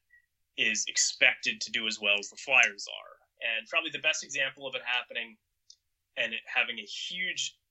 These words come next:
advantage was when the Penguins fired their coach and brought in, uh, Mike Sullivan, who's, you know,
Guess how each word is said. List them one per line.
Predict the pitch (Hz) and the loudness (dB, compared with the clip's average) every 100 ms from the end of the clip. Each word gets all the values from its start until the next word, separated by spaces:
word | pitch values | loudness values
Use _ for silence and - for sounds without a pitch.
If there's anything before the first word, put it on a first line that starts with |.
| _ 131 | _ -6
advantage | 113 127 127 117 113 | 4 6 6 2 -6
was | 107 | -6
when | 117 113 | -8 -8
the | 110 - | -8 -4
Penguins | 156 165 123 113 110 - - - _ _ _ _ _ - | -2 -2 -4 -4 -4 -4 -8 -20 _ _ _ _ _ -10
fired | - 117 113 110 110 | 2 6 6 6 -2
their | 107 - | -8 -6
coach | 110 104 107 | -6 -6 -8
and | 104 | -12
brought | 113 113 113 - | -8 -4 -4 -2
in, | 113 107 104 104 _ _ _ _ _ - | -2 -2 -6 -20 _ _ _ _ _ -6
uh, | 110 104 | -6 -2
Mike | 120 - | -4 0
Sullivan, | - 117 110 101 98 | 2 0 -2 -10 -12
who's, | 107 101 101 - - - | -12 -6 -2 0 -2 -6
you | 110 | -8
know, | 107 | -6